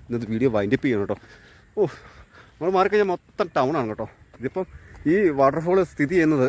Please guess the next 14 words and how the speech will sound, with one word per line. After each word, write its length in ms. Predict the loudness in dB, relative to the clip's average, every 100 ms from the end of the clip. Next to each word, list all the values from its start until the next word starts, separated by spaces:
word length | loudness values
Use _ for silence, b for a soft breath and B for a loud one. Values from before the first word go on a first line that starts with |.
| -2 -2
എവിടെയാണെന്ന് 340 | 0 2 0 2
ചോദിച്ചു 200 | 0 0
കഴിഞ്ഞാൽ 220 | 0 -2 -6 -8
നമ്മുടെ 220 | -4 -4 -2
ഗൂഡല്ലൂർ 340 | -4 0 0 0 -2
ടൗണിനോട് 320 | -2 0 -2 -2
ചേർന്ന് 280 | -2 2
തന്നെയാണ് 180 | 2 2 0
കേട്ടോ. 160 | -8 -14 _ -12
ഗൂഡല്ലൂരല്ലേ? 440 | -4 -2 -2 -4 -8 _ -20 _ _ -20 -20 b b b b b b 0
ആ, 20 | 0 2
കൂടല്ലൂർ, 260 | 0 0 -2 _ b b
ദിണ്ടുക്കലല്ല, 440 | 0 2 2 0 -2 -2
കൂടല്ലൂർ 340 | 0 2 2